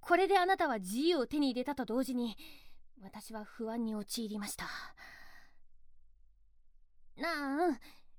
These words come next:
気を使って腕をこっちにちょんちょんしなくても大丈夫だよ。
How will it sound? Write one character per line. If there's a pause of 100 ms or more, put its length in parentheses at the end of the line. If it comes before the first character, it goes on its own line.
(340)
気
を
使
っ
て
腕
を
こ
っ
ち
に
ち
ょ
ん
ち
ょ
ん
し
な
く
て
も
大
丈
夫
だ
よ。